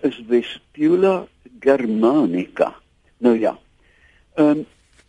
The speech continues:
die eerste ding wat opvallend is van, van hierdie nuwe pes,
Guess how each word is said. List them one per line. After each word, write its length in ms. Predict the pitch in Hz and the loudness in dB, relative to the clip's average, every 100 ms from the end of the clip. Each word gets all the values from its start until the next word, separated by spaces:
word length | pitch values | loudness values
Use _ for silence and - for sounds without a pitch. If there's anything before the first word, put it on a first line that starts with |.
| _ _ _ | _ _ _
die 120 | - 170 | -18 0
eerste 260 | 220 - | 0 0
ding 180 | 190 185 | -2 -2
wat 140 | 156 131 | 0 -2
opvallend 480 | - - 147 156 | -2 -2 0 0
is 180 | - 123 | -2 -6
van, 240 | - 110 104 | -4 -4 -4
van 120 | 117 107 | -6 -4
hierdie 400 | 98 101 113 110 | -2 -2 -2 -4
nuwe 560 | 113 98 117 117 123 113 _ _ | -8 0 2 4 4 2 _ _
pes, 400 | 156 90 - | -2 -2 -8